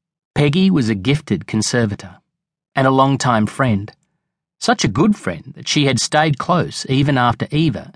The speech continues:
had been charged with vehicular manslaughter in her husband's death. As she thought about him, Eva's throat tightened. She automatically touched the gold chain around her neck. Then she said,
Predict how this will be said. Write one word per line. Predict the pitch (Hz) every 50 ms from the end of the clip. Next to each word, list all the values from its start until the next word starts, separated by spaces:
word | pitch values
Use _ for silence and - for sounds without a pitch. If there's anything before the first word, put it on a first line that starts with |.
| _
had | - - 139 127 120
been | 147 139 131 131 123
charged | - - 156 165 156 110 80 - 120 - - _ - -
with | 120 107
vehicular | 95 110 117 107 120 147 151 - 127 113 110 104
manslaughter | 104 113 120 120 117 107 - - 104 87 87 - - 92
in | 107 120 120
her | 117 107 104 104
husband's | 117 120 107 - - 104 98 95 92
death. | - 123 110 90 - - - - _ _ _ _ _ _ _ _ _ _ _ _ _ _ _ -
As | 180 156
she | - 190 165
thought | 156 - 208 285 277
about | 156 95 82 76 78 -
him, | - - 120 _ _ _ _ _ _ _ _ -
Eva's | - 143 147 123 127 107 -
throat | - - 135 127 110 80 -
tightened. | - - 117 117 113 - - 143 - - _ _ _ _ _ _ _ _ _ _ _ -
She | - - 151 151
automatically | 156 170 160 143 131 139 143 139 - - - 120 120 107
touched | - - 139 131 - - -
the | 123 110 101 120
gold | 113 113 113 107 -
chain | - - 120 113 104 92 82 80
around | 95 98 95 95 95 -
her | 107 101
neck. | 101 101 107 - - _ - _ _ _ _ _ _ _ _ _ _ _ _ _ _ _ _ _ _ _ _ -
Then | 123 135 127 123
she | 113 - 131
said, | 113 - - 117 110 101